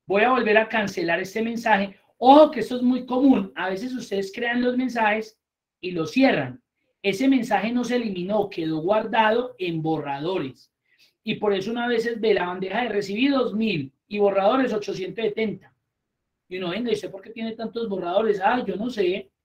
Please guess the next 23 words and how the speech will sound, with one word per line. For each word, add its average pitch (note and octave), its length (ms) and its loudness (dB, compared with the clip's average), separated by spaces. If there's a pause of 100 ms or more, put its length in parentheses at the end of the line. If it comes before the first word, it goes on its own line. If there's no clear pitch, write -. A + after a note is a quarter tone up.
(280)
Y F#3+ 120 -8
son F3+ 220 -4
todos A3+ 180 2
los A3 140 2
mensajes F#3 440 -2
que G#3 100 -12
usted - 180 -6
de F#3+ 100 -4
pronto F3 360 -4
trató F3 300 -4
de G#3+ 140 0
redactar C4+ 760 4 (380)
y F#3+ 120 -6
no F#3 120 -4
le G#3 160 -2
dio A#3 100 -4
en A#3+ 60 -2
el A#3+ 140 -4
tarrito F#3 480 0
de, F3+ 420 0 (420)
de E3+ 80 -4
la F#3+ 160 2
basura, A#3 720 2